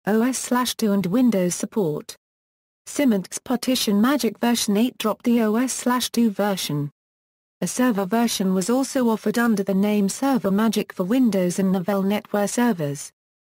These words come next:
The stable version of Partition Magic eight point zero five also included a rescue floppy disk with an additional D O S version of Partition Magic. The D O S version came on one two point eight eight megabytes or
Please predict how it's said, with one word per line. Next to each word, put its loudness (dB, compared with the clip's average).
The -6
stable 0
version 0
of -4
Partition 0
Magic 0
eight 0
point 0
zero 2
five -2
also 0
included 0
a -2
rescue -2
floppy -2
disk -2
with 0
an 2
additional 2
D 2
O 2
S -2
version 0
of -4
Partition 0
Magic. -2
The -4
D 2
O 0
S -2
version 0
came 2
on 2
one 2
two 2
point 0
eight 0
eight 0
megabytes 0
or -2